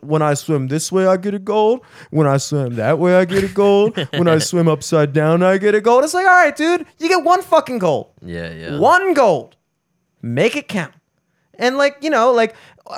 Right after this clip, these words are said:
Speaker 1: okay, fine, whatever. Swimming appeals to people, but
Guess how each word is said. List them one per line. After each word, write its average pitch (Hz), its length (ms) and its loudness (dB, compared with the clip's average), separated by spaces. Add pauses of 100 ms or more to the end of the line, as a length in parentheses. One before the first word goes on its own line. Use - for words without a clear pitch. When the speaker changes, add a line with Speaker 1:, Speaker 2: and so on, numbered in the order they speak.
(140)
Speaker 1:
okay, 262 180 0
fine, 175 340 -4 (100)
whatever. 170 640 0 (520)
Swimming 190 340 -2
appeals 170 400 -2
to 160 80 -10
people, 147 420 -4 (320)
but 185 480 0